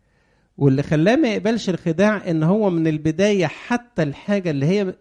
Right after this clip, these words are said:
شبه شر، يعني هو كونه إنه يمتلك حقل، ده كانت حاجة فيها، فيها عيب؟ ما فيهاش عيب، ده حاجة جميلة جدًا. ولكن هو عشان رفض حتى الحاجة اللي ممكن تشغله عن طريق خلاصه، عشان كده الشيطان ابتدى يقول له: "لا، طب تعالى نتكلم،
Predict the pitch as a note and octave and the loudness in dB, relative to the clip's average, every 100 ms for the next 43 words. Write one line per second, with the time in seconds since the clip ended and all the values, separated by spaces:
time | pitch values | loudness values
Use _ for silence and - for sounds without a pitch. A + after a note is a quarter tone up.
0 | - - A3+ F#3+ E3+ D3 F#3+ G3 F3 _ | -16 -4 0 2 2 2 2 2 -4 _
1 | _ - C#3+ D3+ F#3+ G3 - G#3 G#3 E3+ | _ -2 0 2 2 2 0 -2 0 -2
2 | C#3+ F#3+ G3 - - F3 C#3+ A#2+ B2 C3+ | 0 -2 -4 -6 -4 -4 -2 -4 -2 -2
3 | D3+ C3+ - F#3 E3+ F#3 F3+ E3+ D3+ F#3 | -4 -4 -6 -6 -4 0 2 0 -2 0
4 | F#3 D#3+ G#3+ A#3+ - - _ _ _ C#3+ | 0 0 -2 -4 -10 -20 _ _ _ -8
5 | - G3 - F3 E3+ - _ C3+ F#3 F3+ | -4 -4 -2 -4 -4 -8 _ -8 -6 -4
6 | D#3+ D#3 E3 D3 C#3+ C3+ _ _ _ _ | -2 -2 -2 -4 -8 -12 _ _ _ _
7 | _ _ _ C#3+ C3+ F3 F3+ D#3+ C#3+ F3 | _ _ _ 0 2 2 0 0 2 4
8 | E3 C3 G#2+ A2 - D#3 D3+ C#3+ - D#3 | 2 0 -2 -6 -4 -2 -4 -8 -4 0
9 | G3+ D#3 B2 - - G3+ - C3+ A#2+ - | 0 0 -6 -6 -6 -6 -4 -6 -6 -4
10 | D3+ B2+ A#2 - B2 A#2+ F3 G#3+ D#3+ C3 | -4 -2 -4 -4 -4 -2 -2 -4 -6 -6
11 | C3+ A#2+ B2+ D3 A2+ G2+ A#2 B2 - B2+ | -4 -4 -2 -2 -2 -6 -8 -8 -4 -4
12 | D#3+ - C3+ D3+ F#3 - C#4 C#4 _ _ | -4 -4 -4 -2 -2 -2 -6 -6 _ _
13 | _ A2 G#2+ C3 A#2 D#3+ D3 C#3+ D3 C3 | _ -10 -6 -6 -4 -2 2 0 0 -6
14 | - B2+ E3 D#3+ B2+ D3+ D3 C#3 D3+ C3+ | -8 -4 -2 -2 -4 -4 -2 -2 0 0
15 | B2+ - B2 - C3+ D#3 D#3 C3+ - D3+ | 0 -4 -8 -6 -2 0 0 -2 -4 -2
16 | D3+ C#3 | 0 0